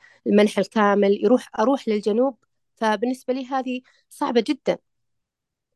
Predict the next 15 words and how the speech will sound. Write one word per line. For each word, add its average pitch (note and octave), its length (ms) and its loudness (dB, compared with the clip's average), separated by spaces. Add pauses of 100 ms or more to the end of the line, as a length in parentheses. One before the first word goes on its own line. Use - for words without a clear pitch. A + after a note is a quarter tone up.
(160)
إني G#3+ 180 4
أنتقل G#3 400 0
مثلا G#3 200 -2
للجنوب A3+ 480 2
على، G#3 580 -4
لأجل A3+ 380 -2
أنتج A#3+ 540 -4
عسل G3 320 -2
المجرى. F3 400 0 (640)
فطول G#3+ 960 -2
المشوار A3 600 -4
والتعب G3+ 520 -8
والأشياء G3 640 -6
هذه C4+ 160 2
ما، A#3+ 560 2